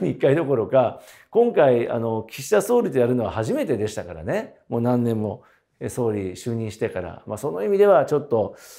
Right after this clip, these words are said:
党の数も増えてますからね。全体で四十五分じゃなくて、一人最低十分とか二十分与えて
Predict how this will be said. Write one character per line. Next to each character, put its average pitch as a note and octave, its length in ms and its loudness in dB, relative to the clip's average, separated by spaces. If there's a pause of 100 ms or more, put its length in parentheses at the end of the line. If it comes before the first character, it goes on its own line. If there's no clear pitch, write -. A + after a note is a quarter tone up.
(220)
党 F#3+ 200 4
の D3+ 120 0
数 C3 220 -2
も A2+ 100 -4
増 A3 200 -2
え A3 40 2
て D3+ 120 -2
ま G#2 120 -6
す - 100 -14
か F2+ 120 -6
ら D#2 100 -12
ね。 C#3 280 -12 (300)
全 C#3+ 220 0
体 D#3+ 160 2
で E3 60 2
四 F3 200 0
十 C#3+ 120 0
五 A#2+ 120 -2
分 D3+ 140 -2
じ A#2+ 60 -2
ゃ A2+ 40 -2
な A2+ 140 -4
く - 60 -18
て、 B2+ 540 -2 (100)
一 - 140 -4
人 D#3 100 2
最 B2+ 240 0
低 B2+ 320 0
十 A#2+ 120 -2
分 C3 200 -4
と A2 80 -6
か G#2+ 80 -4
二 G#2+ 100 -4
十 B2 100 -4
分 C3 220 -6
与 A2 260 -4
え A2 60 -4
て D3 480 -2